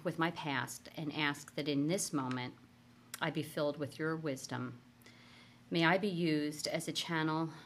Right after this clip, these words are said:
for your healing power, but for by myself I can heal no one. Rather, I remind, I am reminded that your power within me does the work. Show me how to love these women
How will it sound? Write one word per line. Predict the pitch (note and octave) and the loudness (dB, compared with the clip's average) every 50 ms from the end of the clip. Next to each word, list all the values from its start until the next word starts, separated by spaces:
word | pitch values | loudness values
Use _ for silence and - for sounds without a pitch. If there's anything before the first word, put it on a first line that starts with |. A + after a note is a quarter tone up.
| - - - - - | -20 -20 -20 -20 -16
for | - - D#3+ | -6 -4 -4
your | D3+ D3+ D#3+ E3+ | -2 0 0 0
healing | E3+ E3+ - E3+ D#3+ D#3+ E3 E3+ F3 E3+ | -2 -2 0 0 2 2 4 2 2 0
power, | E3+ - D3 C3+ B2+ B2+ B2+ A#2+ B2 C3+ - - | 0 -2 -2 -2 0 0 0 -2 -2 -4 -4 -6
but | D3+ - A#2+ | -6 -6 -6
for | - - E3 | -6 -4 -4
by | D3 D#3 D3+ D3 | -2 0 0 2
myself | D#3 D3 C#3+ C#3+ - - D3 C#3+ C#3 - | 2 0 0 0 0 0 0 0 0 -2
I | - - | -4 -6
can | - - C3+ | -4 -6 -8
heal | A#2+ B2 D3+ C#3+ C3+ | -6 -4 -4 -2 0
no | C3 C#3 C#3 C#3 | 0 0 0 0
one. | C#3+ C#3+ C3+ B2+ B2+ B2+ C3 B2 - - - - - - - - | 0 0 -2 -2 -4 -4 -8 -10 -12 -18 -20 -20 -20 -20 -4 2
Rather, | F3 D#3+ D#3+ E3 D#3 D#3 D3 C3+ C3+ D3+ - | 4 6 6 6 6 4 4 2 2 0 -4
I | - E3 | -4 -2
remind, | D#3 D#3+ D#3 D#3 D#3 D#3 D#3 D#3 D#3+ E3 E3+ E3 - - - | -2 0 0 0 2 2 2 2 0 0 -2 -4 -6 -8 -6
I | F3 D#3+ | -4 -2
am | D3+ D#3 | -2 -2
reminded | D#3 D#3+ D#3 D#3+ E3 E3 F3 G3 G3 F3+ E3 C#3+ B2+ A#2 - - - - - - - - | 0 0 0 0 0 0 0 0 -2 -2 -2 -2 -4 -4 -8 -12 -16 -20 -20 -20 -10 -6
that | - D3+ | -4 -2
your | D3+ E3 E3 F#3+ G3 | 0 4 4 4 4
power | F#3+ - - E3 D#3 D3+ D3 | 4 2 0 2 2 2 2
within | D3 D#3 C#3+ D3+ E3+ E3 D#3+ D#3 | 0 -4 -2 0 0 2 2 2
me | D3 C3+ | 0 0
does | C3 C3 B2 B2 - | -2 -4 -4 -6 -4
the | - C#3 | -6 -6
work. | C3 C#3+ C#3 C3 B2+ B2 - - - - - - - - - - - - - - | -4 -2 -2 -2 -2 -4 -8 -14 -20 -20 -20 -20 -20 -20 -20 -20 -20 -20 -16 -8
Show | - - - F#3+ F#3+ | -6 2 4 4 4
me | G3 G#3+ A#3 A3 | 4 4 2 2
how | F#3+ F#3+ | 0 2
to | F3+ F3+ | 2 2
love | E3 D#3+ D#3+ D#3+ E3 E3 E3 D#3+ | 2 2 4 4 4 2 2 0
these | D#3 D#3+ D#3+ F3 E3+ E3+ - | -2 -2 -2 0 -2 -2 -2
women | D3+ D3 C#3 C#3 C#3 C#3 C#3 C3+ C3+ C3+ | -2 0 2 2 2 2 2 0 0 -2